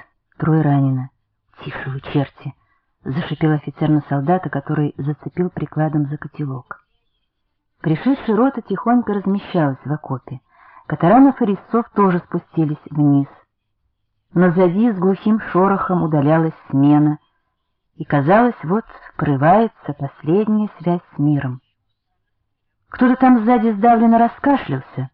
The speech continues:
и сейчас же где-то сбоку темноту пронзил струистый огонёк. По молчаливым полям прокатился выстрел.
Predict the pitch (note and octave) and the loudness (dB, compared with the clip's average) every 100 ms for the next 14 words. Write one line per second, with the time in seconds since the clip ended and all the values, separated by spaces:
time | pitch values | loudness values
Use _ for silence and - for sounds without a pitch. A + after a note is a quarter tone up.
0 | _ _ _ _ _ _ _ - A#3 - | _ _ _ _ _ _ _ 0 0 2
1 | A#3 - - C#4+ A3+ G#3 G3+ A#3 G3+ F3+ | -2 0 2 4 4 2 2 2 0 0
2 | F#3 C4+ - A#3 - G3 F#3 F3 - C#4 | 2 2 2 -2 0 2 2 2 0 0
3 | - G3 F#3 G3 B3 - - - - - | 2 0 2 2 0 -2 -14 -20 -20 -6
4 | - G#3 A#3 - A3 G#3 G#3+ G#3 D3 C3 | 0 2 2 0 0 2 4 4 4 2
5 | - _ _ _ - G3+ A3+ - A3+ A3+ | -10 _ _ _ 2 4 4 2 2 4
6 | A3+ G#3+ G#3 A3 A3 G3 G3 - G#3 - | 4 2 2 2 2 -2 -4 -4 -6 -2
7 | F3+ F3+ A#3 - C#3 B2 | 0 0 0 -4 -10 -10